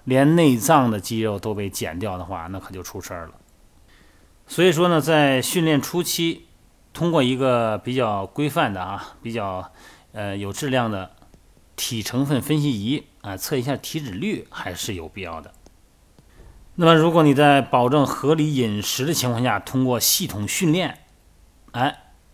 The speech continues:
然后维度减少了，体重没变，甚至于说呢，略有增加，其实呢，这个正是你减肥成功的征兆。因为肌肉越多呢，体内的水分也跟着增加。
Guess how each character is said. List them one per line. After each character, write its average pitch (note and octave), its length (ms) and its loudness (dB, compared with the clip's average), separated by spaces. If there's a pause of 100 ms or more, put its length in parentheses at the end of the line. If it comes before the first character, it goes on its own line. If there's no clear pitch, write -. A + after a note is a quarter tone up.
(240)
然 A#2 140 -4
后 A#2+ 140 0
维 C3 240 6
度 F#3 120 6
减 C#3 220 6
少 A2+ 200 0
了， G2 260 -8
体 - 160 -6
重 C3+ 140 4
没 A#2+ 120 4
变， D3+ 300 -2 (460)
甚 C#3+ 200 0
至 A2+ 60 4
于 A#2 60 0
说 B2+ 160 -2
呢， A#2 100 0
略 C#3+ 140 0
有 G2+ 100 0
增 C#3 240 2
加， C#3 340 0 (340)
其 - 200 -4
实 G#2+ 140 -4
呢， G2+ 160 -4 (180)
这 A#2 140 -4
个 G#2+ 60 -6
正 A#2+ 180 -4
是 - 120 -10
你 F#2+ 180 -6
减 F2+ 340 -6
肥 F#2+ 400 -12
成 G#2 340 -4
功 G2+ 180 -4
的 F#2 80 -6
征 G2 200 -8
兆。 F#2+ 180 -10 (1500)
因 D#3+ 180 2
为 D#3 100 6
肌 F3+ 220 0
肉 D#3 180 6
越 C#3 160 2
多 A#2 200 0
呢， F#2 260 -4
体 - 220 -8
内 C3 140 2
的 A#2 60 -2
水 F#2+ 500 -4
分 F3 300 -2 (220)
也 F#2 200 -8
跟 G#2 180 -4
着 F#2+ 60 -4
增 G2+ 180 -6
加。 F#2+ 220 -10